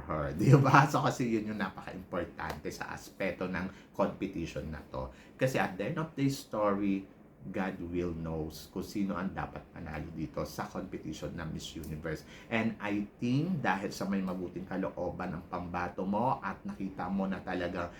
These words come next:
malakas yung kanyang ginagawang advocacy, plus nandoon na prepared siya,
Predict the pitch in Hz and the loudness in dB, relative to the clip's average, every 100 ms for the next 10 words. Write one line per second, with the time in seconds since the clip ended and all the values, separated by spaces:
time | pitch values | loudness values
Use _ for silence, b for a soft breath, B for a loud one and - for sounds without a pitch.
0 | B - 110 107 - 95 - 104 - - | B 0 2 2 -2 -6 -4 -6 -6 -6
1 | 95 90 90 92 90 87 85 85 82 - | -4 -2 -4 -4 -2 -2 -2 -2 -2 -6
2 | 87 82 85 - 80 117 117 - 92 - | -8 -4 -4 -4 -6 -4 -4 -2 -4 -4
3 | 95 90 107 85 - 90 90 87 82 - | -6 -4 -4 -6 -4 -4 -4 -4 -4 -6
4 | 113 98 - 90 85 85 - 95 101 | -6 -4 -2 0 0 -4 -4 0 -2